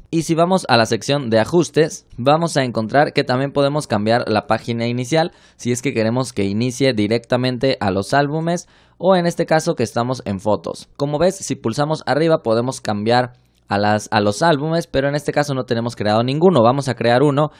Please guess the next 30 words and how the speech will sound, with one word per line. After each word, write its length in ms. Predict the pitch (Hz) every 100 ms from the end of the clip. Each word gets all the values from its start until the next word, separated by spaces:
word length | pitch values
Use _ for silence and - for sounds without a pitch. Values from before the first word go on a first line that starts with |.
| - _
ingresando 520 | 113 110 107 127 135
a 80 | 123
una 140 | 120 127
fotografía 720 | 123 139 139 139 160 165 - _ -
y 120 | 135
pulsando 480 | 131 120 143 147 147
el, 80 | 110 -
el 160 | 110 101
botón 320 | 101 120 123
más 280 | 123 135 -
de 200 | 104 101
la 120 | 98
lista 280 | 107 110 117
de 80 |
botones 520 | 98 101 101 107 113 -
de 120 | 101
abajo. 360 | 113 160 - 90 - _
Aquí 280 | 117 120 180
podemos 360 | 175 175 180
crear 340 | - 135 151 -
un 180 | 151 156
álbum 380 | 156 156 160
nuevo 400 | 185 185 175 185 -
y, 120 | 180
por 180 | 170 151
ejemplo, 400 | 156 165 160 151
vamos 320 | 143 143 117
a 80 | 101
nombrarlo 600 | 101 110 143 135 160 - _ _ -
Wallpapers. 960 | 110 120 - 117 101 - - - -